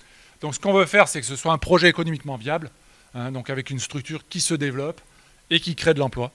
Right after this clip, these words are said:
C'est aussi une des vocations des, des sociétés coopératives d'intérêt collectif.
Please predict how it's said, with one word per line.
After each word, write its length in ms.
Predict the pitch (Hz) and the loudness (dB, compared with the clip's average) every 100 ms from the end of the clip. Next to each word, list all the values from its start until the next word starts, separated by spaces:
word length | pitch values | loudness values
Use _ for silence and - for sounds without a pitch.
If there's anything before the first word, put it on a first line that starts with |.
| - | -10
C'est 160 | - 135 | -8 -6
aussi 180 | 110 | -6
une 80 | 160 | -6
des 80 | 143 | -4
vocations 420 | 135 131 131 156 | -4 -4 -6 -6
des, 220 | 139 120 | -6 -6
des 80 | 117 | -6
sociétés 400 | 113 131 127 131 | -8 -10 -12 -10
coopératives 480 | 120 123 123 113 127 | -10 -8 -8 -10 -14
d'intérêt 300 | 113 107 107 | -18 -18 -18
collectif. 400 | 113 104 139 151 | -18 -20 -20 -20